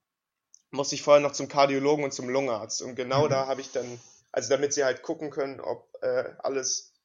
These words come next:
Speaker 1: alles noch fit ist, äh, in der Lunge und im Herz, weil manche Spieler ja da Probleme hatten.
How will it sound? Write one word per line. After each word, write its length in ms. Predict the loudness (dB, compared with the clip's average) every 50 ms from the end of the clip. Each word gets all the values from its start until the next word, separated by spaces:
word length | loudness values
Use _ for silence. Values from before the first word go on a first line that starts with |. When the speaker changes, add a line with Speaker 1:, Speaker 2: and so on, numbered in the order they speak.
| _ _ _ _ _ _ _ _
Speaker 1:
alles 260 | -12 -8 -6 -6 -4 -4
noch 120 | -6 -6
fit 220 | -6 -8 -8 -4 -4
ist, 200 | -4 -4 -4 -6 -4
äh, 260 | -2 -2 0 0 -2
in 60 | -2
der 100 | -4 -4
Lunge 220 | -2 -2 -2 -2 -2
und 100 | -4 -4
im 100 | -6 -6
Herz, 340 | -4 -2 -2 -2 -2 -4 -4
weil 260 | -2 -2 -2 -4 -4
manche 300 | -6 -6 -6 -6 -8 -10
Spieler 280 | -10 -8 -6 -2 0 0
ja 120 | 0 0
da 80 | -2 -6
Probleme 440 | -8 -8 _ -8 -6 -6 -6 -4 -6
hatten. 340 | -8 -8 -10 -12 -16 -16 _